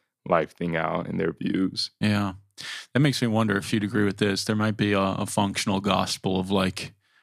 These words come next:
Speaker 2: um, euphoria in the
Speaker 1: Mm.
Speaker 2: sense of alcohol abuse,
Speaker 1: Oh, yeah.
Speaker 2: uh, marijuana abuse, <laughs> other sorts of drug, drug abuse,
Speaker 1: Yeah.
Speaker 2: uh, living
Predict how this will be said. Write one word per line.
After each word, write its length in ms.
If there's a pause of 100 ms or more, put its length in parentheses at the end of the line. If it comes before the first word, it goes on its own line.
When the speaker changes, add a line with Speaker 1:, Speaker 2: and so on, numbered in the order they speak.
(140)
Speaker 2:
um, 320 (520)
euphoria 840 (220)
in 100
the 80
Speaker 1:
Mm. 100
Speaker 2:
sense 260
of 320 (640)
alcohol 480
abuse, 640 (260)
Speaker 1:
Oh, 140
yeah. 240 (300)
Speaker 2:
uh, 220 (140)
marijuana 640
abuse, 720 (340)
<laughs> 720
other 220
sorts 320
of 80
drug, 340 (100)
drug 300
abuse, 760
Speaker 1:
Yeah. 360
Speaker 2:
uh, 140 (840)
living 480